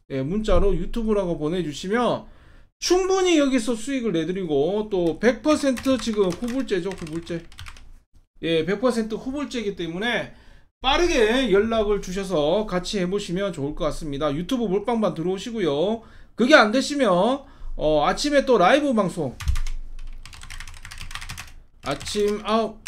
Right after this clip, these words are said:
여덟 시 사십 분부터, 어, 저희 라이브 방송 들어오시면 돼요. 라이브 방송 들어오시면 되는데 거기 세력들도 들어오기 때문에,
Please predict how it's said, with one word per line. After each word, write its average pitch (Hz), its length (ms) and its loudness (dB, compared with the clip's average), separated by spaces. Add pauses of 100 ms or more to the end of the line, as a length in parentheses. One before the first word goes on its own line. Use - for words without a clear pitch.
(100)
여덟 190 320 2
시 180 440 -2
사십 170 400 -10
분부터, 180 720 0 (540)
어, 147 360 0
저희 220 220 6
라이브 233 280 6
방송 202 340 0
들어오시면 208 520 0
돼요. 147 200 0
라이브 185 300 2
방송 208 260 0
들어오시면 190 380 0
되는데 170 460 0
거기 233 200 0
세력들도 262 600 -4
들어오기 175 420 -4
때문에, 160 540 -4